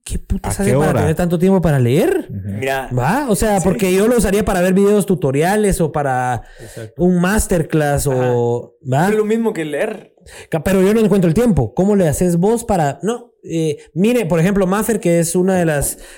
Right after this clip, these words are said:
Speaker 1: eh, colaboradoras
Speaker 3: Productoras.
Speaker 1: de, productora de Marcel, con la que tenemos bastante comución-, co-, eh, comunicación, le decimos,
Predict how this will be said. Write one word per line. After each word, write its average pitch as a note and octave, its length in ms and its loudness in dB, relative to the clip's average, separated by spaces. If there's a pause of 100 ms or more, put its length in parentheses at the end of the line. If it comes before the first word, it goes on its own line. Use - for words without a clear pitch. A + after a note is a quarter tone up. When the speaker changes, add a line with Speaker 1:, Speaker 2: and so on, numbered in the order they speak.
(100)
Speaker 1:
eh, B2+ 680 0
colaboradoras D3 720 2
Speaker 3:
Productoras. - 20 -
Speaker 1:
de, C#3 200 2
productora D3+ 520 0
de F#3 80 2
Marcel, F#3+ 460 0 (420)
con D#3+ 140 0
la D3 60 0
que C#3+ 100 -6
tenemos D#3+ 240 0
bastante F3 320 -2
comución-, E3+ 500 0
co-, F3 140 2
eh, D#3 160 2
comunicación, D3+ 560 0
le G3 100 2
decimos, D#3 480 0